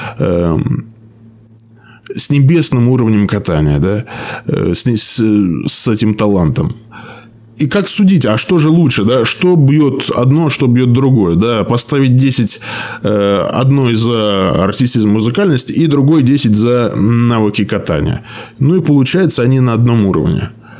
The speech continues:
Но в нашем сл-, в наше время так не работает, к сожалению. Система, и всё там. Ну, это, конечно, судейская система, это отдельный разговор, это,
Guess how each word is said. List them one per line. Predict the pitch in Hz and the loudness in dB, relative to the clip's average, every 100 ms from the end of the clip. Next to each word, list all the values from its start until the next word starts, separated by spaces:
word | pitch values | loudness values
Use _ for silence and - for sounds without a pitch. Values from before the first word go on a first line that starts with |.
| - - - - | -20 -20 -20 -10
Но | - - 127 139 151 101 | -4 -2 0 2 0 0
в | 139 123 | 0 2
нашем | 131 147 147 151 139 | 2 0 0 0 0
сл-, | - 147 | 2 2
в | 135 | 2
наше | 139 143 | 2 2
время | 147 135 | 2 2
так | 127 120 | 0 0
не | 131 | 0
работает, | 123 139 156 101 | 2 2 2 -2
к | - | -4
сожалению. | - 101 104 98 82 80 98 - - - - - - - - - - - 120 | -2 0 2 2 2 0 -2 -8 -20 -20 -20 -20 -20 -20 -20 -20 -20 -8 -6
Система, | 117 123 - 160 143 104 | -4 -4 -2 0 0 2
и | 107 | 0
всё | - 135 | 0 0
там. | 120 120 107 98 - - - - - - - - - - - - - - - | 0 0 0 0 -4 -8 -12 -18 -20 -20 -20 -20 -20 -20 -20 -20 -20 -20 -18
Ну, | 185 180 151 180 165 165 175 156 147 | -16 -14 -10 -8 -8 -6 -2 0 2
это, | 127 120 123 | 0 0 0
конечно, | 131 123 - 117 104 | 0 0 0 0 0
судейская | - 131 123 - | 0 0 0 -2
система, | 104 110 - 127 101 | -2 -2 -2 0 0
это | 90 110 | 0 0
отдельный | 98 104 98 90 | 0 2 2 2
разговор, | 92 95 120 120 127 | 0 -2 0 0 0
это, | 92 - 80 78 67 | 0 -2 -2 0 -2